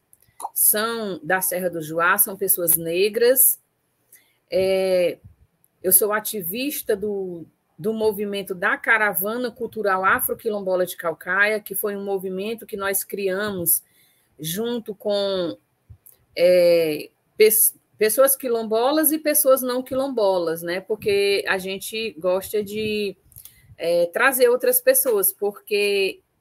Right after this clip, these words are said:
eu acredito que o movimento coletivo, ele precisa agregar e não, e não, é, se afastar, né? Então, assim, quanto mais pessoas envolvidas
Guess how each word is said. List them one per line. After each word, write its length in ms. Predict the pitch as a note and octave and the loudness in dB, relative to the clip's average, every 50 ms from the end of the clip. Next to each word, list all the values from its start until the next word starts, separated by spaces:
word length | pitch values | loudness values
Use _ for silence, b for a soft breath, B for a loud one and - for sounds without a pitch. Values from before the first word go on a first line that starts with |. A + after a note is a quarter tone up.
| _ _ _ _ _ _ _ _ | _ _ _ _ _ _ _ _
eu 160 | E3+ F#3+ G3+ | -4 -2 -2
acredito 720 | G#3 G#3 G#3+ - A3 G#3+ - - G3 A#3 B3 B3+ B3+ B3 G#3+ | -2 -2 -2 0 0 0 0 -2 -6 -8 -8 -8 -10 -12 -14
que 420 | - - G#3+ G#3+ G#3+ G#3 G#3 F#3 | -14 -14 -10 -8 -8 -6 -6 -8
o 100 | - - | -8 -6
movimento 600 | G3+ A3 G#3+ G#3 F#3+ G3+ G3+ G3+ G3+ A3 G#3+ G#3+ - | -4 -2 -2 -2 -2 -4 -6 -6 -6 -6 -8 -10 -8
coletivo, 720 | - G#3 F#3+ F#3+ F#3 F3+ F3+ - - A#3 B3+ B3 A3+ G#3+ | -4 -2 0 0 0 -2 -2 -8 -8 -6 -6 -2 -2 0
ele 140 | G3 G3 | 0 -2
precisa 540 | G3 - - G3 G3 G3 A3 G3+ G3 G#3 G3+ | -4 -2 -2 0 0 0 -2 -2 -2 0 2
agregar 560 | G3 G3+ G3+ A3 A#3 B3+ B3+ G#3+ G3+ F#3+ F3+ | 2 2 2 2 0 0 0 2 2 2 2
e 100 | F3+ F#3 | 0 0
não, 540 | F#3 F#3 F3+ F#3 F#3+ G3+ G#3+ A3+ A#3+ B3+ C4 - _ _ _ _ _ _ _ _ _ _ _ _ _ _ | -4 -4 -4 -4 -4 -4 -6 -6 -8 -10 -12 -14 _ _ _ _ _ _ _ _ _ _ _ _ _ _
e 140 | - G3 F#3+ | -8 -6 -4
não, 460 | F#3+ F#3+ F#3+ G#3 A3 A#3 A#3+ A#3 - | -2 -2 -2 -2 -4 -4 -6 -6 -4
é, 440 | - F#3 F#3+ F#3+ F#3 F#3 F#3 F#3 F3+ E3+ - - - D3+ D3 - - | -2 -2 0 2 2 2 2 2 0 -2 -4 -10 -14 -14 -14 -6 0
se 360 | - - - G#3+ A3 A3+ A3+ | 2 4 4 4 4 4 4
afastar, 720 | A3+ A#3 A3+ - C4 B3+ B3+ - - - F3 D#3 D3+ D#3 | 4 4 2 0 -2 -2 -2 -2 -4 -4 -4 -4 -4 -4
né? 100 | D#3+ E3+ | -4 -4
Então, 280 | F#3+ G3+ G3+ - F#3+ G3 | -6 -8 -8 -8 -8 -6
assim, 200 | G3+ - G3+ F#3 | -6 -6 -8 -10
quanto 320 | - - B3+ C4 B3+ C#4 | -4 -2 -2 -2 -2 -4
mais 260 | B3+ A#3+ A3 A3 A3 - | -4 -2 -2 -2 -2 0
pessoas 600 | - A3 A3 G#3+ - - G3+ G3 G3 G3 F#3+ G#3 | 0 0 0 0 -2 0 0 0 0 0 -2 -4
envolvidas 880 | G3+ F#3 G3 F#3+ F3 E3 E3+ G3 G#3 A3+ A3 G3 F3 E3 E3 - - | -6 -2 -2 -2 -2 -2 -6 -8 -8 -8 -4 -2 -2 0 0 -2 -4